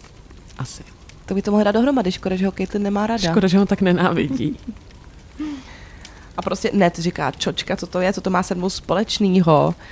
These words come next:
Speaker 1: No ten vzkaz je striktně pro Caitlin, není ani pro Neda, což se pro ně trošku urazí, nebo na mě to tak jako působí, možná interpretuju,
Speaker 2: No,
Speaker 1: ale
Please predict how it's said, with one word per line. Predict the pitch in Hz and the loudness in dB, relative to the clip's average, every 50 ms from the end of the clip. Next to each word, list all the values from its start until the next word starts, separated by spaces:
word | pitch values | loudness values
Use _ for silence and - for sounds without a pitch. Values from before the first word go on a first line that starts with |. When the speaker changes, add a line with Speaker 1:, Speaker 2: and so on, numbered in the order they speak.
| - - - - - - - | -20 -20 -20 -20 -18 -14 -10
Speaker 1:
No | 220 | -6
ten | 180 226 240 | -4 -2 -2
vzkaz | 226 - - 214 214 202 - | -2 -2 -2 -4 -4 -2 0
je | 240 226 220 220 214 - - | 0 2 2 2 0 -2 -4
striktně | - - - 196 190 - - 208 208 | -8 -6 -4 -4 -4 -2 -2 -4 -2
pro | - - 190 185 | -2 -2 -2 -2
Caitlin, | - 185 170 175 175 - - 139 131 131 131 131 131 - - | -2 -2 -4 -4 -4 -4 -4 -6 -4 -4 -4 -6 -6 -8 -8
není | - 160 170 175 175 170 - | -6 -2 -2 0 0 0 0
ani | 160 160 170 165 | 0 0 0 -2
pro | - - 160 156 | -2 -2 -2 -2
Neda, | 151 156 156 151 156 165 180 202 208 | -2 -2 -2 -2 -2 -2 -2 -2 -2
což | - 180 160 - | -4 -6 -8 -6
se | - 139 - - - - | -6 -8 -8 -8 -12 -8
pro | 147 143 | -4 -4
ně | 151 151 | -4 -4
trošku | - 117 - - 196 - | -6 -8 -8 -8 -8 -6
urazí, | - 143 131 120 113 120 117 120 113 117 | -6 -6 -4 -4 -4 -6 -6 -4 -4 -4
nebo | 139 143 139 143 | -4 -4 -4 -4
na | 135 135 143 | -6 -6 -4
mě | 151 147 139 | -4 -4 -4
to | 151 | -4
tak | 160 - - | -6 -8 -10
jako | 123 - 202 | -10 -10 -10
působí, | - - 160 156 - 170 147 135 | -10 -10 -10 -10 -6 -4 -4 -4
možná | 131 127 143 143 - - | -4 -4 -4 -6 -6 -4
interpretuju, | 160 160 - 160 - - - 147 143 - 139 127 127 127 135 - - - - - - - - - - - - - - | -4 -4 -4 -4 -4 -2 -4 -4 -4 -4 -4 -2 -2 -4 -4 -6 -12 -20 -20 -20 -20 -20 -20 -20 -20 -18 -8 -2 0
Speaker 2:
No, | 269 | 0
Speaker 1:
ale | - 156 156 156 156 | 0 0 -2 -4 -6